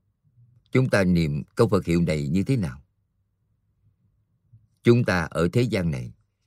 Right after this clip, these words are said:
nhất là trong thế giới ngày nay, muốn thống hợp thế giới, nhất định phải thống hợp tôn giáo trước. Chẳng những chính mình không được có thiên kiến bè phái,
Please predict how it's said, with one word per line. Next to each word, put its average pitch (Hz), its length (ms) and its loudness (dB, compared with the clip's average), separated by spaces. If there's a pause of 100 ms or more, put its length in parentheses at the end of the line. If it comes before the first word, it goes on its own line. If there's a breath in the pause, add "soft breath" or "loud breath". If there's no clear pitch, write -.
(180)
nhất 139 200 2
là 71 380 -4 (120)
trong 95 200 4
thế 107 120 2
giới 113 220 2
ngày 82 160 -2
nay, 78 280 -10 (1040)
muốn 117 420 4
thống 127 220 2
hợp 85 220 -2
thế 95 100 2
giới, 104 400 0 (420)
nhất 139 160 2
định 78 320 0
phải - 160 -4
thống 131 200 0
hợp 82 160 -2 (120)
tôn 82 220 2
giáo 82 280 -4
trước. 139 140 -2 (1900)
Chẳng 107 200 4
những 101 280 4
chính 147 240 4
mình 73 300 -2 (360)
không 131 240 4
được 90 160 2
có 143 220 2
thiên 107 240 2
kiến 139 300 2
bè 82 180 -2
phái, 85 380 -10